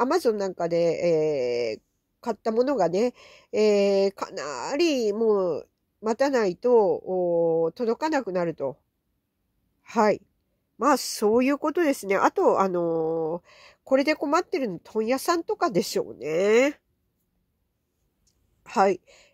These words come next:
えー、まあ、問屋からね、まあ、いろいろ配送されてね、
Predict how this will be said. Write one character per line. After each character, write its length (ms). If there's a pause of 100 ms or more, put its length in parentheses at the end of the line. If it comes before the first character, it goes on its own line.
え 680
ー、 0
ま 160
あ、 60
問 260
屋 140
か 120
ら 120
ね、 220
ま 160
あ、 60
い 80
ろ 180
い 40
ろ 180
配 220
送 220
さ 160
れ 140
て 120
ね、 260